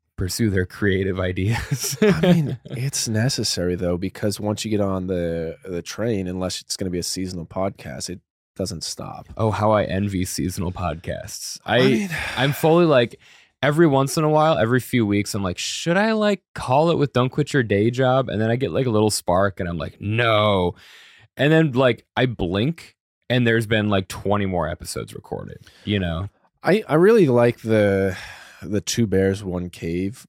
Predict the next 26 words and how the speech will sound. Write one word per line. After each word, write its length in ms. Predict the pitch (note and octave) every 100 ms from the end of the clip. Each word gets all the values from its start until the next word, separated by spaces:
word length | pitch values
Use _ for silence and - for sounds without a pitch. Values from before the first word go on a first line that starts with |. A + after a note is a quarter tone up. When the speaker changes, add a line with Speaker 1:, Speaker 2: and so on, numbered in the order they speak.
| -
Speaker 2:
model. 580 | F2+ E2 E2+ A2 E3 -
Speaker 1:
Okay. 260 | A2+ G2 F2+ A#2 _ _ _ _
Speaker 2:
Which 340 | - G#2 -
is, 500 | A2 G#2+ G2+ F#2 - - _ -
they're 220 | A2 C#3
actually, 320 | D3 F3 C#3 - _ _ _ _ _ A2+
they 100 | A#2+
created 280 | - C#3 B2+
a 20 |
platform 540 | - F#2 G2 - A2 G2
that 120 | E2
doesn't 300 | F#2+ F#2+ E2+
require 580 | D#2+ - - D#2 E2 G#2
the 140 | G2
host 420 | - E2 F#2 -
necessarily. 600 | E2+ E2 D#2+ E2 E2+ G#2+ A#2
Yeah, 220 | A2+ G2+
it 60 |
is 340 | G2 G2+ F#2 -
Tom 300 | - F#2+ F#2
and 140 | F2+
Bert 280 | - F2 G#2 -
all 180 | A2+ G#2+
the 80 | F2+
Speaker 1:
Mm-hmm. 120 | F#2
Speaker 2:
time. 360 | E2 E2 B2+